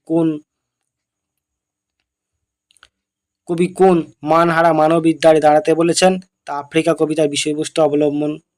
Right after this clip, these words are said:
করে আলোচনা করো। অর্থাৎ আফ্রিকার কথাই বলেছেন, আফ্রিকা ছিল সমস্ত কিছু যখন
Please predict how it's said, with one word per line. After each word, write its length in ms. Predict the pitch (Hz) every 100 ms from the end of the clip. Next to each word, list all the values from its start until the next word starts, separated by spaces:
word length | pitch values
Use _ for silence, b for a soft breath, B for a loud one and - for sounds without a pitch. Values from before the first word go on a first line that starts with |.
| -
করে 140 | 151
আলোচনা 400 | 147 147 139 143
করো। 200 | 135 131 135 b b b
অর্থাৎ 280 | 151 156 151
আফ্রিকার 480 | 143 - 170 175 165
কথাই 260 | 156 165
বলেছেন, 380 | 156 160 170 185 185 B _
আফ্রিকা 440 | - 139 139 151 151
ছিল 220 | - 151
সমস্ত 360 | 143 151 151 -
কিছু 260 | 147 147
যখন 260 | 147 139